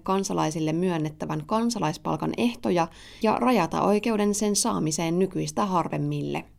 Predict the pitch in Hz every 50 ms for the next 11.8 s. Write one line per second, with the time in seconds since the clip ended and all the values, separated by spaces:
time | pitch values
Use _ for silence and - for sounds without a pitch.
0 | - - - - - - - - - - 240 233 254 240 208 175 160 - 160 208
1 | 233 240 220 196 175 156 185 180 175 165 - - - 175 170 170 170 - - 170
2 | 170 170 170 202 196 185 175 156 151 156 156 151 160 160 165 - 196 202 208 220
3 | - - - - - 240 240 233 240 196 170 160 160 170 170 165 165 - 185 170
4 | 170 - 151 151 147 151 165 170 180 196 196 - 208 202 202 190 - - - 175
5 | 175 180 165 170 175 170 170 - - 202 180 156 156 151 151 - 190 180 175 170
6 | 180 185 196 214 214 - 226 226 220 - 170 156 151 151 151 - 175 156 156 151
7 | 151 - - 160 - - - - - - - - - - 240 233 226 226 262 247
8 | 202 190 160 156 156 151 151 - - 233 - 220 185 156 156 156 170 156 151 160
9 | 156 - - 180 170 - 147 143 143 - 160 160 156 170 180 - - 202 196 196
10 | - - 160 160 156 156 156 160 165 - 185 170 156 147 147 147 156 170 202 202
11 | - - 165 151 143 139 143 143 151 147 151 - - - -